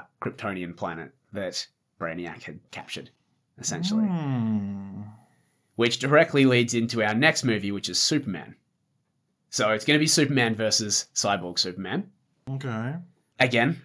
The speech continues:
Speaker 1: the fallout from Justice League. Metropolis is in a bit of shambles. Cyborg Superman comes out. Cyborg Superman, who is also Superman's uncle. What I wanted this to be is because Superman is already established, we know who Superman is. It's gonna be a bit of a, uh,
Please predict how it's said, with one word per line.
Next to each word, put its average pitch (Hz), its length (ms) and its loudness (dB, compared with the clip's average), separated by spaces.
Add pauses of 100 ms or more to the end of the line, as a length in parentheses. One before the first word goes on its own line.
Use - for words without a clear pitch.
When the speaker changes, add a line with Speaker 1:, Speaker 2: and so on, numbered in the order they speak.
Speaker 1:
the 110 60 -2
fallout 135 420 6
from 123 140 -2
Justice 104 400 0
League. 113 300 -2 (120)
Metropolis 113 520 -2
is 117 100 -2
in 113 80 0
a 107 40 -2
bit 107 140 -2
of 123 60 0
shambles. 107 640 -2 (760)
Cyborg 113 440 0
Superman 101 400 -2
comes 104 240 -8
out. 117 300 -4 (280)
Cyborg 151 380 6
Superman, 117 360 2
who 120 80 0
is 104 100 -2
also 107 240 -2
Superman's 95 580 -2
uncle. 165 320 -2 (560)
What 131 160 2
I 151 80 8
wanted 120 320 2
this 110 140 -4
to 110 60 -6
be 101 120 -2
is 101 60 -2
because 147 300 4
Superman 135 380 4
is 107 100 -4
already 117 260 2
established, 98 420 0
we 113 80 0
know 117 120 0
who 113 140 -2
Superman 104 480 -6
is. 92 200 -6
It's - 180 -8
gonna 139 180 0
be 143 120 4
a 123 40 4
bit 117 160 2
of 110 100 0
a, 110 140 2
uh, 104 240 0